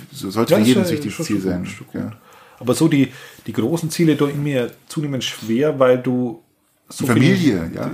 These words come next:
Speaker 2: Ja, genau, richtig.
Speaker 1: Ja.
Speaker 2: Also, da, da, da, da hast du auch in der Gegenwart schon so viele Dinge, die man wertschätzen kann. Und,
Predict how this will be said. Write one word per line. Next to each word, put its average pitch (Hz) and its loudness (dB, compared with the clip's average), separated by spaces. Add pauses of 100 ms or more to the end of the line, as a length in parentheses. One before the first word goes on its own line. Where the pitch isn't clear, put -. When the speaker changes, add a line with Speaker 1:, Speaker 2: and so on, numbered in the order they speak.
Speaker 2:
Ja, 156 2
genau, 180 4
richtig. 98 -4
Speaker 1:
Ja. - -6
Speaker 2:
Also, 85 -4 (720)
da, 98 -10
da, 131 -2
da, 127 -6
da 170 0
hast 175 0
du 160 6
auch - -2
in 151 0
der 113 0
Gegenwart 156 0
schon 135 -2
so 175 -4
viele 156 -4
Dinge, 160 0
die 139 0
man 123 -2
wertschätzen 160 -2
kann. 131 -2 (520)
Und, 113 -2